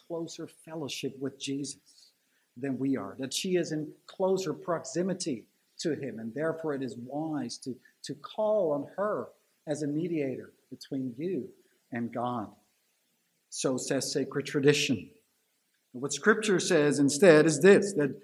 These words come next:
when anyone does sin, we have an advocate, singular, with the Father, Jesus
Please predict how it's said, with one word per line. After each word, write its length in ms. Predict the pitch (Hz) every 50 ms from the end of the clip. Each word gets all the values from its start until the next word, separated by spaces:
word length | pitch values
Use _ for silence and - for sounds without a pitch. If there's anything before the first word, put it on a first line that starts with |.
| - _ _ -
when 160 | 135 160 170
anyone 400 | 175 180 185 175 175 170 160 151
does 400 | 135 165 - - - - - -
sin, 440 | 143 131 123 127 160 220 240 - - - _ _ _ _ _
we 140 | - 147 156
have 160 | 170 175 185
an 100 | 196 196
advocate, 800 | 190 196 233 240 202 - 196 190 190 - 165 123 - - - - - _ _ _ _ _ _ _
singular, 720 | - - 208 202 196 165 165 151 127 120 131 170 254 262 - - - - _ _ _ -
with 200 | 131 143 170 170
the 80 | - 170
Father, 460 | - - 202 202 202 196 165 143 101 101
Jesus 560 | 101 156 190 208 202 156 156 165 170 -